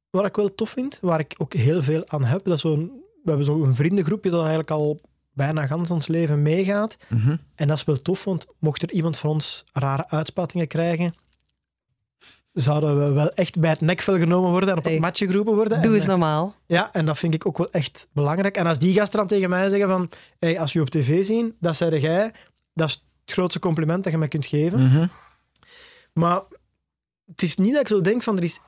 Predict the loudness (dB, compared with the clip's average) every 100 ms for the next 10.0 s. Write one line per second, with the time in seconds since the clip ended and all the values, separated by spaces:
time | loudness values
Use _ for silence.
0 | _ _ 0 0 0 -2 0 0 -2 -2
1 | -2 -4 -6 -4 -2 -2 -2 0 0 -2
2 | -10 -14 _ -6 -6 -8 -10 -6 -2 0
3 | 2 2 2 0 -2 -4 -8 _ _ _
4 | -2 0 2 0 -2 -4 -4 -2 -2 0
5 | 0 2 2 2 2 2 0 2 2 2
6 | 0 0 -2 -2 -2 -2 -2 -2 -2 -2
7 | -2 -2 -4 -2 -2 -2 -2 -2 -2 -4
8 | -6 -6 -10 -14 _ _ _ _ -4 0
9 | 2 2 0 -2 -6 -2 0 0 0